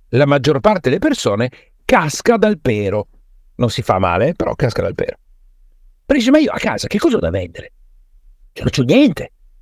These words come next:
Cioè, sono povero", <laughs> perché quelli che sono molto, molto, molto ricchi dicono, "Vabbè, beh, sì, certo, c'è la collezione, questo, i quadri, i dipinti d'autore,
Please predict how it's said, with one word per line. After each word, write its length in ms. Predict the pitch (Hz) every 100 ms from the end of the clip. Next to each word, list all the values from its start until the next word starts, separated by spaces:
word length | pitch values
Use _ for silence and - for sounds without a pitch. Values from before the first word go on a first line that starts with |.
| _ _
Cioè, 280 | - 101 123
sono 200 | 123 131
povero", 480 | 117 156 175 233 - _ - -
<laughs> 200 | 180 143
perché 240 | 160 156 - -
quelli 200 | - 185
che 120 | 160 147
sono 160 | 147
molto, 200 | 160 175
molto, 200 | 175 180
molto 200 | 190 180
ricchi 280 | 269 269 208
dicono, 280 | 143 143 123 - _
"Vabbè, 160 | - 139
beh, 160 | 139
sì, 180 | - 113
certo, 360 | - 95 117 107
c'è 120 | 98
la 80 | 90
collezione, 580 | 107 104 - 101 139 139
questo, 320 | - 156 -
i 40 | -
quadri, 400 | 110 131 127 107 -
i 100 | 160
dipinti 400 | 131 127 143 131
d'autore, 880 | 131 127 123 - 107 120 135 139 127